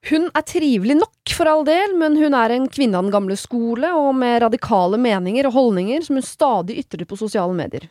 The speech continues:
Hun er rasist og homofob, og jeg kjenner det syder hver gang en av postene hennes dukker opp i feeden min. Det er alt fra samehat og snikislamisering til konspirasjonsteorier om covid-vaksine og hvorfor pride burde vært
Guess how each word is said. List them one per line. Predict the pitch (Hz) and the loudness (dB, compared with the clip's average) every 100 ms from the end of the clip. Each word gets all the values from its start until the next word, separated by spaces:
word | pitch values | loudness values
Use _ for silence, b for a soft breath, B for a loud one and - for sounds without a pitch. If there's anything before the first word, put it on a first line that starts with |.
| - | 0
Hun | 240 | 2
er | 196 190 196 | 2 0 -2
rasist | 190 254 370 - | 0 0 -4 -4
og | 175 | -2
homofob, | 170 170 - 285 359 | 0 0 0 0 2
og | 269 262 | 2 2
jeg | 262 | 0
kjenner | - 247 185 208 233 | -2 -2 0 -2 0
det | 220 262 - | -2 -4 -10
syder | - - - 294 202 160 262 226 | -18 -14 -6 -2 -2 -2 -4 -2
hver | 214 214 | -2 0
gang | 196 208 | 0 0
en | 240 180 196 | 0 -2 -2
av | |
postene | 240 - 170 156 | -2 -4 -4 -4
hennes | 185 | -2
dukker | 196 - 147 | -4 -4 -8
opp | - | -6
i | |
feeden | 165 143 165 | -4 -2 -2
min. | 135 - _ B B B | -4 -8 _ B B B
Det | 226 | 0
er | 190 | 0
alt | 170 | -2
fra | - 190 180 - | -4 -2 -2 -4
samehat | - - 285 202 175 185 269 370 - | -6 2 4 4 0 0 0 0 -2
og | 220 - | -4 -2
snikislamisering | - 262 185 - 180 - 180 185 - 202 240 311 - | 0 0 -2 -6 -10 -6 -6 -4 0 0 0 -4 -2
til | 233 | -2
konspirasjonsteorier | - 233 - 233 220 170 165 190 185 196 233 320 - B B | 0 -4 -2 -4 -2 -4 -4 -2 0 0 0 -2 -6 B B
om | - 208 | -2 -2
covid-vaksine | - 175 170 180 - 220 240 | 0 -2 0 -4 -2 -2 0
og | 285 220 | 0 0
hvorfor | - 254 | 0 -6
pride | - 175 208 220 | -2 0 0 -2
burde | 214 214 | -2 -4
vært | 196 | -4